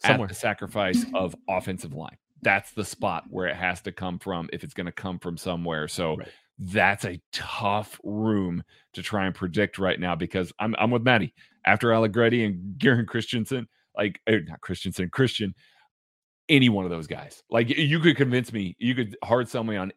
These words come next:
Speaker 2: any one of those guys after that for any litany of reasons. And that's kind of scary <laughs> because they, they did not look good in the preseason. And
Speaker 1: You know,
Speaker 2: yikes.
Speaker 1: what, like, like, back to Kinnard really quick. Do you know where we put him in the K C S N draft guide? What position we,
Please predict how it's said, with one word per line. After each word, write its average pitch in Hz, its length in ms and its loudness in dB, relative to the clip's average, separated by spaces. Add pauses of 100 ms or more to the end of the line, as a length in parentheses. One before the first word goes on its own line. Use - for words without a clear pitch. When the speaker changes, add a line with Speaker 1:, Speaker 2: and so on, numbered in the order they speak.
(100)
Speaker 2:
any 139 240 2
one 113 260 0
of 95 120 -2
those 92 220 -2
guys 92 360 -2
after 98 320 -4
that 92 240 -4
for 95 160 -10 (100)
any 127 320 -2
litany 107 480 0
of 92 120 -4
reasons. 101 460 -4 (280)
And 104 160 4
that's 104 180 -2 (300)
kind 117 300 0
of 98 120 -4
scary - 540 -4
<laughs> - 80 -20
because 147 500 8
they, 147 160 10
they 139 200 10
did 131 260 4
not 117 260 2
look 110 240 -2
good 104 200 2
in 98 60 -6
the 98 80 -4
preseason. 98 760 -6
And 90 160 -6 (380)
Speaker 1:
You 175 260 -2
know, 233 140 2
Speaker 2:
yikes. - 100 -8 (360)
Speaker 1:
what, 208 340 2
like, 160 260 6
like, 131 300 -4
back 160 220 8
to 170 100 0
Kinnard 127 360 4
really 104 200 0
quick. 101 340 -2
Do 123 80 -8
you 131 60 -2
know 160 140 0
where 151 120 4
we 143 140 0
put 139 180 -4
him 135 140 -8
in 135 80 -10
the 135 60 -8
K 143 200 0
C 139 160 -6
S 135 100 -6
N 139 140 -4
draft 139 320 0
guide? 143 220 0
What 143 160 -2
position 139 480 -4
we, 143 140 -4